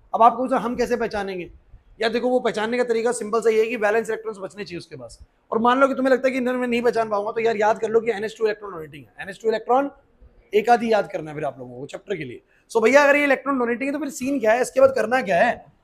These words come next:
So करना ये है बच्चों कि अगर मेरा कोई भी ग्रुप कैसा है, ए, बोर्ड पे, अगर मेरा कोई भी ग्रुप कैसा है, बोलो, इलेक्ट्रॉन डोनेटिंग ग्रुप है, तो उसने कौन कौन सी साइट्स को रिच कर दिया है?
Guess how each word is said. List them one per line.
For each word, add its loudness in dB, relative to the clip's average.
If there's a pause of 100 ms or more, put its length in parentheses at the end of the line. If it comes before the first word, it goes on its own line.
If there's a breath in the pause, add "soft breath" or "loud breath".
So -6
करना 6
ये 6
है 6
बच्चों 0 (520)
कि 6
अगर 8
मेरा 8
कोई 6
भी 4
ग्रुप 0
कैसा 2
है, 4
ए, 4
बोर्ड 2
पे, 8 (920)
अगर 8
मेरा 6
कोई 6
भी 6
ग्रुप 0
कैसा 2
है, 6
बोलो, 4 (680)
इलेक्ट्रॉन 2
डोनेटिंग 4
ग्रुप 4
है, 0 (400)
तो 6
उसने 2
कौन 6
कौन 4
सी 6
साइट्स 0
को 0
रिच 0
कर 0
दिया 2
है? 2